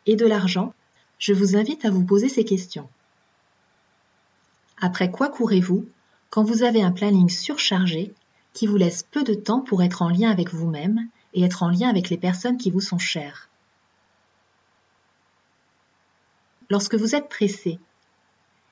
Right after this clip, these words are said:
quelles sensations ressentez-vous dans votre corps ? Lorsque vous adoptez la pensée « le temps c'est de l'argent », est-ce que cela vous fait du bien ?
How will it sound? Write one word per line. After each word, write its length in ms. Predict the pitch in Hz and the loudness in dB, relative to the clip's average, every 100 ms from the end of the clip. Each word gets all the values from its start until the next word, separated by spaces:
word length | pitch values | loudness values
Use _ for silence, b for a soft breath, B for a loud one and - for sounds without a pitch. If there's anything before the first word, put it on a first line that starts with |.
| _ - | _ 2
quelles 180 | 202 | 2
sensations 600 | 196 269 269 233 233 320 | 2 -2 0 -2 -2 -8
ressentez-vous 580 | 330 214 208 202 214 247 | -2 0 2 0 0 0
dans 120 | 254 | 0
votre 280 | 196 190 190 | 0 -2 -4
corps ? 440 | 180 165 156 156 - _ _ _ _ _ _ _ _ _ _ _ _ _ _ _ _ _ _ _ _ _ _ _ _ _ _ _ _ _ _ | -4 -6 -8 -12 -20 _ _ _ _ _ _ _ _ _ _ _ _ _ _ _ _ _ _ _ _ _ _ _ _ _ _ _ _ _ _
Lorsque 360 | 190 190 185 208 | 0 2 4 4
vous 240 | 185 185 | 4 4
adoptez 400 | 190 202 202 320 | 6 4 2 0
la 100 | 262 | 0
pensée « 560 | 180 196 196 - 294 285 - | 0 -2 -2 -4 -6 -6 -2
le 180 | 180 180 | 0 0
temps 220 | - 269 | 0 -4
c'est 180 | 262 156 | -2 -2
de 100 | 156 | -2
l'argent », 480 | 160 165 220 254 - _ _ _ _ _ _ - | -6 -6 -6 -6 -10 _ _ _ _ _ _ 0
est-ce 160 | 254 247 | 0 2
que 80 | |
cela 240 | 262 233 190 | 4 6 4
vous 120 | 165 | 2
fait 180 | - 170 | -4 -4
du 100 | 156 | -6
bien ? 320 | 143 156 | -8 -8